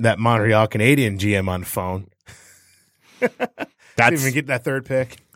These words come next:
Speaker 2: See, I, well, I, I, I, I, are we both agreeing that Buffalo's not gonna screw this up and they're gonna go with Dahlin first? I am.
Speaker 1: <laughs>
Speaker 2: I, I'm gonna, I'm gonna go on there. With the first pick of the two thousand eighteen N H L draft,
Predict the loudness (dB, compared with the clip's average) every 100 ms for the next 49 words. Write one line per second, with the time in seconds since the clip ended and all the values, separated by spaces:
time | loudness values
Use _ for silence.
0 | _ 0 6 6 4 -6 -20 _ -14 0
1 | 2 2 0 _ _ _ _ _ 0 0
2 | 4 2 2 -6 -10 -10 -14 -16 _ _
3 | -20 _ _ 2 6 6 6 6 4 0
4 | -2 0 -2 0 -2 2 0 4 2 2
5 | -2 0 2 0 2 0 0 0 0 0
6 | -2 -2 0 0 0 -2 -2 -2 -4 -10
7 | _ _ _ _ _ _ _ _ _ _
8 | _ _ _ _ _ _ _ _ -2 6
9 | 6 6 0 -8 -14 -2 0 2 0 0
10 | 0 0 2 2 4 2 0 -2 -8 _
11 | _ 0 2 4 4 4 4 4 4 0
12 | -2 0 2 4 2 2 0 2 0 2
13 | 0 0 0 0 -2 -2 -6